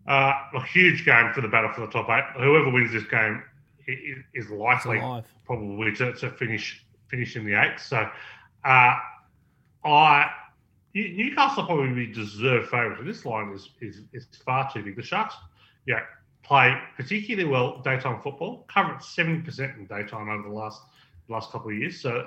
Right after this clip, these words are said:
Speaker 1: they are a very good daytime side. Uh, so they'll get at least the first half in, in, in that.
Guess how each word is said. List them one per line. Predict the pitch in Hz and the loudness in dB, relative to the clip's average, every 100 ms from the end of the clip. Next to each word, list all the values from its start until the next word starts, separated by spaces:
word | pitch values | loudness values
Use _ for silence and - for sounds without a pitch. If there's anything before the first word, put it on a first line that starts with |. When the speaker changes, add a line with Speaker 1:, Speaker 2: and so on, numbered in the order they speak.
| - | -8
Speaker 1:
they | 135 | -4
are | 127 120 110 | -2 -2 -2
a | |
very | 120 151 143 | 2 2 2
good | 131 127 - | -2 -6 -2
daytime | 123 120 131 120 | -2 -2 -6 -8
side. | - 135 170 - - _ _ _ 113 | -6 -4 -4 -6 -16 _ _ _ -4
Uh, | 117 120 127 87 | 0 0 -2 -8
so | - 120 | -10 -6
they'll | 117 | -4
get | 143 - | -6 -6
at | |
least | 131 131 | -8 -8
the | - | -12
first | - 120 - | -8 -8 -4
half | 127 123 123 | -2 -2 -4
in, | - 135 | -14 -18
in, | 120 _ | -20 _
in | 123 | -10
that. | 143 | -10